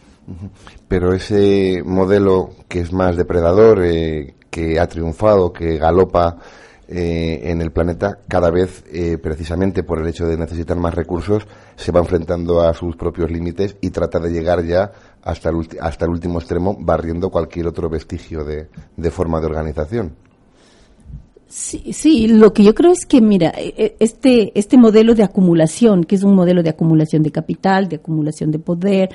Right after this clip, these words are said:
Speaker 2: de acumulación de, de extensos territorios en el planeta, ahora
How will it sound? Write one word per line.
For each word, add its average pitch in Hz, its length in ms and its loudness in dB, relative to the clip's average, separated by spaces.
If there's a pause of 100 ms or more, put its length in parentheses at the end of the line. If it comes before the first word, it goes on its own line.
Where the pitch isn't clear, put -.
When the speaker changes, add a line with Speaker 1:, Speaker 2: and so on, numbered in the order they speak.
(360)
Speaker 2:
de 180 100 0
acumulación 175 800 4
de, 170 480 4
de 175 140 4
extensos 262 800 4
territorios 185 720 2
en 175 80 4
el 156 100 2
planeta, 156 520 0 (920)
ahora 247 720 4